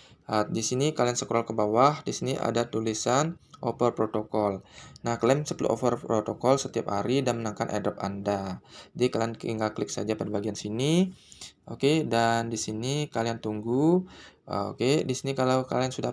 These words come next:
pernah melakukannya, sepertinya simpel, ya.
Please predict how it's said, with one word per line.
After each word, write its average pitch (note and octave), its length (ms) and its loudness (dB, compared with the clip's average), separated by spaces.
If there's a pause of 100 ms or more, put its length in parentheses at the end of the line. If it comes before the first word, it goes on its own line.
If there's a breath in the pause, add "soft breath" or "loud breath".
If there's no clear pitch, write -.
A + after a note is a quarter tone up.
pernah C#3+ 240 -2
melakukannya, B2+ 800 -4
sepertinya B2 480 -6
simpel, A2 400 0 (160)
ya. A2 240 0